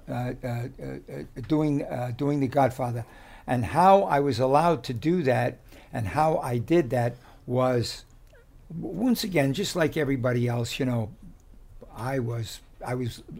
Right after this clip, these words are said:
uh, being run down. For instance, if I had to go to work at night and, and, and do, and I never shortchanged that, do, do that, and I had to be on the movie set eight o'clock in the morning,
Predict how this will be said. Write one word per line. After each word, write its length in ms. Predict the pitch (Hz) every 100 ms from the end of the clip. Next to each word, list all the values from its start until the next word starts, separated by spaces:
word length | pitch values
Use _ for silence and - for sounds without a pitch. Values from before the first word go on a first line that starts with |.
| -
uh, 140 | 127
being 320 | 113 143 131 123
run 200 | 131 120
down. 260 | 151 131 - - - -
For 280 | - 135 143
instance, 580 | 208 - 139 113 - - - - - - - - - -
if 200 | 143 123
I 180 | 135 185
had 140 | 185
to 80 | 170
go 160 | 127 151
to 80 |
work 300 | 143 143 135 131
at 120 | -
night 320 | 135 120 101 - - - - - -
and, 260 | - 120 127
and, 260 | 135 117 117
and 240 | - 117 98
do, 340 | 147 156 180 -
and 280 | 123 120 120 - - - - -
I 80 |
never 240 | 123 131 160
shortchanged 720 | - 165 151 - 151 131 -
that, 220 | 120 107 - - 143
do, 120 | 135 -
do 220 | 127 147 165
that, 320 | 127 123 - - - -
and 140 | 127
I 120 | 131
had 160 | 139 160
to 80 | 147
be 200 | 156 143
on 140 | 131
the 60 | 123
movie 340 | 135 175 151
set 320 | 120 139 120 - - - -
eight 180 | 151 151
o'clock 480 | - 151 147 135 -
in 160 | 131
the 80 | 120
morning, 440 | 120 170 143 117